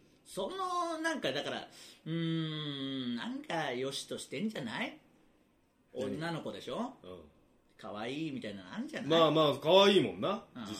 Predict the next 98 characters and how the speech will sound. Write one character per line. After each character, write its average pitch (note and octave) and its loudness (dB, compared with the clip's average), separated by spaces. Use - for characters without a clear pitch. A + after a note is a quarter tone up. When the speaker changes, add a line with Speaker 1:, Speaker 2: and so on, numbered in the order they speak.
Speaker 2:
際 - 0
の D3+ -2
方 - 2
言。 - -2
Speaker 1:
だ A3+ 2
か C4 8
ら C4+ 8
そ - 12
こ C#5 10
で、 E4 6
本 - 12
当 F#4 6
に F4 2
恥 D4+ 0
ず - -6
か D4 0
し D4 -2
い - -2
と B2+ -2
思 B2+ -4
っ - -12
て - -10
る C#3+ -2
ん F#3 -2
な C4 0
ら G3+ 2
で C3 -6
き D3+ -6
る A#2 -4
よ。 - -10
Speaker 2:
ま D3 2
あ、 A#2 2
直 C#3+ 0
す - -12
よ - -16
な。 - -6
Speaker 1:
だ F3 -4
か E3+ -2
ら G#2+ -4
ま A#2 -6
あ - -8
ま G#2+ -8
あ、 F2 -14
い G2 -14
い - -8
ん G3 -8
だ C4+ -14
よ。 A#3 -10
Speaker 2:
ち A3 2
ょ A3 4
っ G#3+ -8
と A#2 0
武 G3+ 2
器 F3 -8
に A#2 -2
仕 - -10
掛 A#2 -4
け - -10
と - -20
る D#3 -8
よ E3+ -6
な。 D4 -2
Speaker 1:
武 E4 0
器 A#3 -10
と G#3+ 2
い G3 2
う A#3+ 0
か、 C4+ 0
だ B2 -8
か A2+ -8
ら A#2 -6
そ G3 -4
れ B3 2
で G#3+ -2
い F3+ -4
け C#4+ -4
て C#4 -2
る D#4+ 0
ん B3 0
だ E3 2
っ - -10
た C3+ -4
ら A2+ -2
い B2+ -2
い - -6
ん F3 -6
じ D3+ -4
ゃ A2 -2
な B2 -6
い C#3+ -4
で B2+ -6
し - -10
ょ A2 -8
う G#2+ -12
か。 - -10
Speaker 2:
<laughs> A#3+ -4
嫌 G#2 0
な G#2 -2